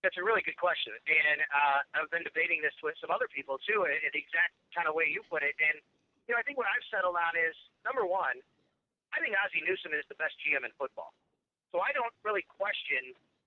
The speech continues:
a lot of what he does. Uh, a lot of other teams, they make this move, I'm like, "What the heck are you doing? You're stupid." But I can't say that about O-, Ozzie Newsome. He's made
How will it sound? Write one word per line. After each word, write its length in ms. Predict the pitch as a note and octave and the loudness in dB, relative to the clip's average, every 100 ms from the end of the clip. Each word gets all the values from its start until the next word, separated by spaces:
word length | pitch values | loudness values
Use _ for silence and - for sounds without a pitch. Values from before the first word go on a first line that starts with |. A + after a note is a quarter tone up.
| D3+ | -6
a 60 | |
lot 240 | D3+ E3 F3 | 0 0 0
of 80 | D3+ | 0
what 160 | D#3 | 0
he 160 | D3+ C#3+ | -2 0
does. 240 | C3 - - - _ _ - | -2 -2 -14 -20 _ _ -4
Uh, 400 | B2+ B2+ B2+ C3 | 2 4 4 4
a 60 | D3 | 2
lot 160 | F#3+ | 0
of 80 | G#3+ | 0
other 160 | A3 A3+ | -2 -2
teams, 240 | A#3+ G#3 | -2 0
they 80 | F#3 | 0
make 160 | G3 - | -2 -2
this 160 | F3 | -4
move, 160 | G3+ G#3+ | 0 0
I'm 160 | F3+ | 0
like, 160 | E3 D#3 - | -2 -4 -2
"What 160 | A3 - | -4 -2
the 80 | D3 | -2
heck 160 | F#3 - | -2 0
are 120 | E3+ | 0
you 160 | F3 F3+ | -2 -2
doing? 240 | F#3 D#3 C#3 | -2 -2 -6
You're 120 | C#3 | -8
stupid." 320 | - G#3+ C#3 | -8 -6 -4
But 160 | C#3 C3+ _ _ E3 | -4 -6 _ _ -8
I 40 | - | -6
can't 200 | D#3+ - | -6 -4
say 200 | A3+ A3+ | -2 -2
that 120 | G3+ | -2
about 200 | D#3+ D3 | 0 2
O-, 220 | C#3+ D#3 D3+ | 2 4 0
Ozzie 200 | D3+ C#3 | 0 -4
Newsome. 240 | C3+ - - | -8 -10 -14
He's 160 | C#4 - | -12 -2
made 280 | F#3 E3+ | 2 2